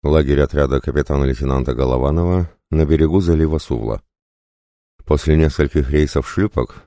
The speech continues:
и той, что с фрегата, и той, что со Скольда, на берег сошла почти вся команда, за исключением вахтенных, и все пассажиры. Не стал отсиживаться на борту и Раймондо Дамиано, хотя среди бывших врагов ему было несколько неуютно.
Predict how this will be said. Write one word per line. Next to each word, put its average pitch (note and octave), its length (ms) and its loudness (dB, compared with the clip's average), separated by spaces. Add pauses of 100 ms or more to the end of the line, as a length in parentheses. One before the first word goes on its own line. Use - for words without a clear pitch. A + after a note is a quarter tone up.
и C2+ 80 -4
той, C2+ 220 0
что - 180 -6
с - 60 -12
фрегата, C2 500 -2
и B1+ 240 -6
той, C2 220 -2
что - 160 -8
со - 140 -6
Скольда, C2+ 540 -2 (460)
на D2+ 160 2
берег A2 300 4
сошла F#2+ 320 0
почти - 320 -4
вся E2 200 0
команда, C2 640 0
за B1+ 140 -2
исключением C2 540 -4
вахтенных, D#2+ 500 -2
и - 140 -8
все - 180 -4
пассажиры. A#1+ 560 -4 (680)
Не D#2 140 4
стал D2 300 0
отсиживаться F2+ 560 0
на E2 80 2
борту E2+ 500 0
и D#2+ 80 0
Раймондо D2 480 0
Дамиано, D#2+ 640 -2 (260)
хотя D#2 300 0
среди C#2+ 260 -2
бывших C#2 400 0
врагов D2+ 460 -2
ему F#2+ 240 2
было F#2 240 2
несколько C#2+ 420 -2
неуютно. C2+ 560 -2